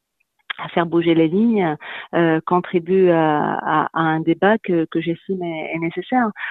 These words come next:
Euh, donc non, j'ai pas peur de choquer. Je pense que l'essentiel, c'est de pouvoir, euh,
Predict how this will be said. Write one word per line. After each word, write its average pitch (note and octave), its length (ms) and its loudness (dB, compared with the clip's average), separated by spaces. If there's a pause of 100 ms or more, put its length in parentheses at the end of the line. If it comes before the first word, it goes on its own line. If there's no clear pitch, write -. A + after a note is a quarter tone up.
(240)
Euh, E3 380 2
donc E3 240 -4
non, A3+ 220 2
j'ai F3 120 -2
pas E3+ 160 2
peur E3 200 0
de E3 80 -2
choquer. G3+ 380 0
Je - 120 -6
pense F3+ 180 -2 (120)
que D#3+ 360 0
l'essentiel, E3+ 560 0
c'est E3 120 -2
de D#3+ 60 -6
pouvoir, E3+ 440 -2
euh, D#3+ 160 0